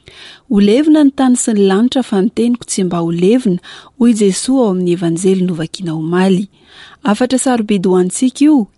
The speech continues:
hitarihana antsika ho amin'ny safidy tena izy amin'ny fiainana. Tsy mora ny manaradian'i Jesoa. Ny zavatra tonga tampoka ao an-tsaintsika sy manome fahafahampo antsika aingana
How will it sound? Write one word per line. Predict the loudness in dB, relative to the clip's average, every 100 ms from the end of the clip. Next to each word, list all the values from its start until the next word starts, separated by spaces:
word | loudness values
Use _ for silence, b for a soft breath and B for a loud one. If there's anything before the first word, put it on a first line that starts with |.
| -4
hitarihana | -2 0 0 0 0 -2
antsika | -2 -2 -2
ho | -2
amin'ny | -2 -6
safidy | -6 -8 -4 -4 -2
tena | -2 -2 -2
izy | 0 0 0
amin'ny | -4 -8
fiainana. | -4 0 2 2 0 -4 _ _ _ _ b b b b
Tsy | -6 2
mora | 4 4 4
ny | 2
manaradian'i | 2 0 -2 -2 0 0 0
Jesoa. | -2 -4 0 0 0 b b b b 0
Ny | 0
zavatra | 2 2 0 -2
tonga | 0 0 0
tampoka | 0 -2 0 0
ao |
an-tsaintsika | 0 0 -2 -2 0 0 0 -2
sy | 0
manome | 0 2 0
fahafahampo | -2 -4 -4 -4 -4 -4 -4
antsika | -6 -6 -8 -4 -2
aingana | 0 2 2 0